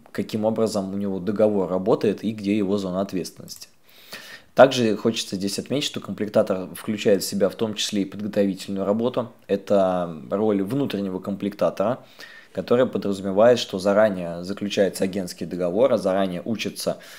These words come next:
э, и ищутся партнеры, учатся материалы и оборудование, с которыми мы работаем, которые мы закладываем в объект,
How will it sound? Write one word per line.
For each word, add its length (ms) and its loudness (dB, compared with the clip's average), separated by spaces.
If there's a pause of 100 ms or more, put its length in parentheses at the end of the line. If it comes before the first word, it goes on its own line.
(340)
э, 220 -12
и 280 -2
ищутся 600 -2
партнеры, 760 4
учатся 800 -2
материалы 840 0
и 300 -2
оборудование, 720 0
с 80 -6
которыми 440 -2
мы 220 -4 (640)
работаем, 560 6
которые 340 2
мы 120 -2
закладываем 760 2 (540)
в 120 2
объект, 500 4